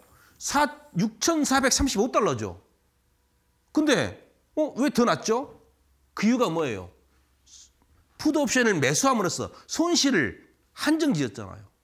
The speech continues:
증권사 입장에서도 풋 옵션을 매수해 주니까 손실이 한정돼. 손실이 무한정이 아니야. 그래서 증거금을 낮춰주는 겁니다. 그래서 증거금이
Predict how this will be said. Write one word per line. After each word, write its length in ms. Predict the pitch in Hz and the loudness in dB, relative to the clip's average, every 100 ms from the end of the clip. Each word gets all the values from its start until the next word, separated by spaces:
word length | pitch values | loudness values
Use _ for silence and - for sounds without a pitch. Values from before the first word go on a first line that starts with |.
| _ _ _ _ | _ _ _ _
증권사 540 | - 277 269 294 247 | 0 0 2 0 2
입장에서도 1080 | 190 139 214 190 147 135 220 156 90 - _ _ _ _ | 0 -2 -4 -2 -2 0 0 0 -2 -10 _ _ _ _
풋 160 | - 302 | -4 0
옵션을 300 | 262 254 170 | 2 0 2
매수해 260 | 175 254 | 0 0
주니까 180 | 202 175 | -2 -4
손실이 320 | 180 302 240 | -2 0 0
한정돼. 500 | 233 269 240 160 107 - _ | 0 0 -2 -2 -6 -10 _
손실이 360 | - 320 254 240 | -2 0 2 0
무한정이 460 | 147 185 262 269 196 | 0 2 2 0 0
아니야. 460 | 120 220 165 92 - - _ | 0 0 0 -2 -14 -20 _
그래서 360 | 185 214 240 | -2 0 -2
증거금을 640 | - 202 208 180 190 185 - 123 | -2 -2 0 -2 -4 -6 -8 -6
낮춰주는 480 | 113 120 226 185 147 | -6 -4 -4 -4 -4
겁니다. 420 | 95 85 87 87 _ _ _ _ _ | -6 -12 -16 -18 _ _ _ _ _
그래서 140 | 214 | -2
증거금이 720 | 226 233 190 170 180 90 - | 2 4 2 2 2 0 -8